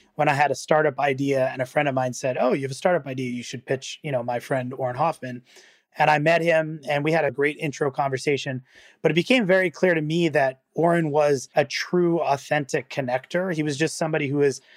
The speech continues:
like, deeply embedded in the Silicon Valley startup ecosystem. And we also shared a very clear personality trait, which is we both loved organizing events. And so that was really, like, the cornerstone of how our relationship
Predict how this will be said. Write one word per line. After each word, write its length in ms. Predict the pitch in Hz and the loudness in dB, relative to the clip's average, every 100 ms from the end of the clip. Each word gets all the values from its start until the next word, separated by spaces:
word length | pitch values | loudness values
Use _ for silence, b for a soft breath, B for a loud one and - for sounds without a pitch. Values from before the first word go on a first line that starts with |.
| b b | b b
like, 240 | 143 120 | 0 0
deeply 400 | 123 165 165 151 | -2 -2 0 0
embedded 420 | 143 131 139 147 139 | 0 2 2 2 0
in 220 | 127 123 | -2 -4
the 80 | 123 | -6
Silicon 400 | - 135 135 127 | -2 -2 -2 -2
Valley 340 | 123 123 123 | -2 -2 -4
startup 400 | - - 135 117 | -6 -2 0 -2
ecosystem. 760 | 143 135 156 - 175 - 185 185 b b b - | -6 -4 -4 -4 -6 -4 -4 -6 b b b -2
And 120 | 165 | 0
we 200 | 170 185 | 2 4
also 340 | 185 202 190 | 4 2 0
shared 500 | 156 - 170 160 147 139 | 0 2 2 4 2 -2
a 100 | 151 | 0
very 420 | 156 156 151 135 b b b b | 2 4 2 -2 b b b b
clear 260 | - 170 165 | 0 2 2
personality 640 | - 151 - 139 143 151 | 2 -2 0 2 4 2
trait, 300 | 139 143 135 | 0 0 0
which 120 | 131 131 | 0 -2
is 120 | 127 | -2
we 100 | 135 | 0
both 300 | 135 143 135 | 2 2 0
loved 340 | 135 131 123 - | 2 2 0 -2
organizing 580 | 139 131 123 120 113 117 | -2 0 0 -2 -4 -8
events. 600 | 104 104 113 - - - _ b b b - | -4 -2 -2 -4 -16 -16 _ b b b -6
And 80 | |
so 100 | - | 2
that 160 | 156 196 | 4 4
was 160 | 190 165 | 2 2
really, 200 | 170 151 | 0 2
like, 180 | 139 | -2
the 80 | 135 | -4
cornerstone 760 | 127 - 160 156 139 - 139 127 | -12 -4 -2 0 -2 -4 -2 -2
of 160 | 123 | -4
how 300 | - - 135 | -6 -2 0
our 180 | 135 127 | 0 0
relationship 720 | 127 127 127 135 117 120 - | -2 -4 -6 -6 -8 -10 -12